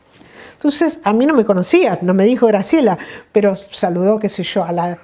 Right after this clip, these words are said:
directora de la escuela, cómo le va, cómo anda, cómo están sus hijos, a una vecina que yo sabía cuántos hijos tenía, así que porque éramos vecinos.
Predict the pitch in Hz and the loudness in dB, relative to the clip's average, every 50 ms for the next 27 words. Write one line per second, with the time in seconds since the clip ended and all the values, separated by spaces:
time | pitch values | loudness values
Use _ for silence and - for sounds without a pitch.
0 | _ - 202 214 214 208 208 214 233 233 233 226 220 202 - - 285 285 269 247 | _ 0 2 4 4 2 2 0 0 2 2 2 0 0 0 0 0 2 2 2
1 | 233 214 190 - - 214 214 196 185 185 180 185 214 220 220 214 214 202 196 - | 2 0 0 -2 -2 -2 0 0 0 -2 0 0 2 2 2 0 0 -2 -2 -2
2 | 208 196 190 196 208 220 226 226 220 208 202 196 185 185 - 220 208 190 202 214 | -4 -2 0 0 0 2 2 2 0 0 0 0 -2 -2 -2 -2 -2 0 0 0
3 | 208 196 175 202 185 - - 233 233 233 220 208 214 - 214 202 - - - - | -2 0 -2 -4 -6 -4 -2 0 2 2 0 0 0 0 -2 -2 -4 -10 -16 -18
4 | - - - - - - 202 214 214 220 262 277 262 240 226 - - 214 214 - | -18 -20 -20 -8 -4 -2 0 2 2 0 0 0 0 0 2 2 0 0 0 0
5 | 285 285 285 269 240 220 208 208 214 208 196 - - 214 214 - 208 220 226 220 | 0 2 2 2 2 2 0 0 -2 -4 -2 -2 -2 -2 0 0 2 2 2 2
6 | 220 220 214 202 202 196 - 226 208 - 202 190 - - 185 185 226 254 262 247 | 0 0 0 0 -2 -4 -4 -4 -2 -2 -2 -2 0 -2 0 0 2 2 2 2
7 | 226 208 180 - - - 220 214 208 180 - 190 185 - 196 196 196 190 190 180 | 2 2 0 -2 -2 -4 -2 -2 -2 -2 -2 -4 -2 -2 -2 -2 0 -2 -2 -2
8 | 180 185 185 175 - - 262 262 254 240 226 220 220 214 220 | 0 0 -2 -2 0 0 0 2 2 2 2 2 0 0 -2